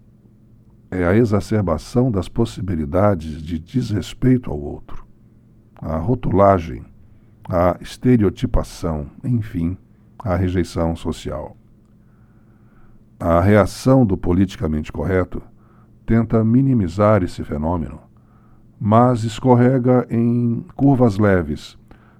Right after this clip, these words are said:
exagerando sua vigilância, reprimindo as atuações dos preconceitos. É só mais uma repressão. Mas o que tem que mudar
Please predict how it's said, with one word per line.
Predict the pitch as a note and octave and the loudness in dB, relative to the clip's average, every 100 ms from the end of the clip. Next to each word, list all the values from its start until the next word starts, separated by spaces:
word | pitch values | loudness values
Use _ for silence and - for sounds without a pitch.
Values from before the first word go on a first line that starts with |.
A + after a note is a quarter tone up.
| - | -8
exagerando | F#2+ A2 G#2+ G2+ A2 C3+ G2+ | -2 2 4 4 4 2 -2
sua | - F#2 | -2 -2
vigilância, | F2 F2 D#2+ D#2+ F2+ - - - _ _ - _ _ _ _ | -2 -4 -4 -4 -4 -6 -16 -20 _ _ -20 _ _ _ _
reprimindo | G#2 G#2 G#2+ G2+ C3 A#2 | -4 0 2 4 4 4
as | G2+ F#2 | 4 2
atuações | E2+ F2 D#2+ - G#2+ G#2 | 0 -2 -4 -2 0 0
dos | F#2 - | -4 -10
preconceitos. | - D2 C#2 - - - - - - - - _ _ _ _ _ _ _ _ - | -10 -10 -10 -12 -12 -12 -14 -20 -20 -20 -20 _ _ _ _ _ _ _ _ -4
É | A#2+ | -2
só | - C3+ | 2 2
mais | A#2+ F#2+ | 2 2
uma | G2 | 2
repressão. | F2 D#2 C#2+ - - C2+ - - _ _ _ - _ _ _ _ _ _ _ - | 2 0 -4 -6 -10 -12 -14 -20 _ _ _ -20 _ _ _ _ _ _ _ -8
Mas | F#2+ A2 | -2 0
o | |
que | A2 | 0
tem | - D3 | 2 2
que | B2 | 4
mudar | F#2 D#2+ F2+ E2+ - | 2 4 4 4 -2